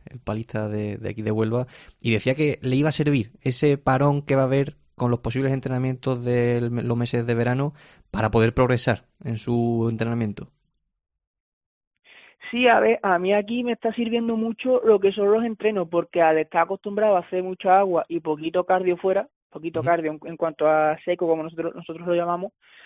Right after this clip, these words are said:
Speaker 2: me está sirviendo porque aparte de estar perdiendo peso, me estoy notando como que estoy más apretadito, ¿sabes? Más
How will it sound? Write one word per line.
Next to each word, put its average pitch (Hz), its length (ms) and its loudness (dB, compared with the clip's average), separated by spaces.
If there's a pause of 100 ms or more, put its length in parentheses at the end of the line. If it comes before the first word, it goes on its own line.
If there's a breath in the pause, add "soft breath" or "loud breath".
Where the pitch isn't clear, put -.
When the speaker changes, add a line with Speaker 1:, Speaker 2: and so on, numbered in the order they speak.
(320 loud breath)
Speaker 2:
me 170 100 -4
está 180 140 -4
sirviendo 202 460 0
porque 156 540 0
aparte 147 460 0
de 202 120 0
estar 190 840 0
perdiendo 180 360 -4
peso, 175 360 -4 (140)
me 165 300 -8
estoy 170 220 -12
notando 180 360 -4
como 190 180 -6
que 175 60 -4
estoy 175 140 -10
más 180 160 -6
apretadito, 165 600 -4
¿sabes? 170 300 -2
Más 165 440 -8